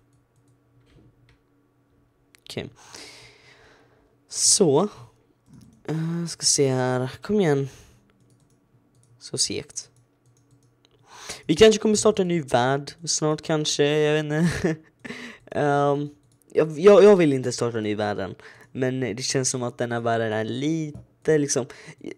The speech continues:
jag vet inte hur man, hur man som stannar i en värld utan att bli som lite ut-, liksom uttjatad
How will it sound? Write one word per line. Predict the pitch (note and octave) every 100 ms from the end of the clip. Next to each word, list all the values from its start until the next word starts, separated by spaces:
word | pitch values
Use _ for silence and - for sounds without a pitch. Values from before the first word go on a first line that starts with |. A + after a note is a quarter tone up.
| _ _ _
jag | - B3
vet | C4
inte | B3
hur | A#3+ G#3
man, | G#3 G#3 -
hur | - G3
man | F#3+ F#3 - _ _ _ _
som | - - D#3
stannar | - - F#3 E3 D3 D3
i | D3
en | C3
värld | B2 A#2 G#2+ -
utan | D#3 B2+ C3+
att | C#3 C3 -
bli | B2 A#2 A2 A#2+ - - - - _ _ _ _ -
som | - A#2+ G#2+ - - _ _ _ _ _ _ _ -
lite | A#2+ - -
ut-, | B2+ B2 - - - -
liksom | B2+ C3 A#2+ -
uttjatad | C3 C3+ - C3+ C3 C#3 B2+ A#2+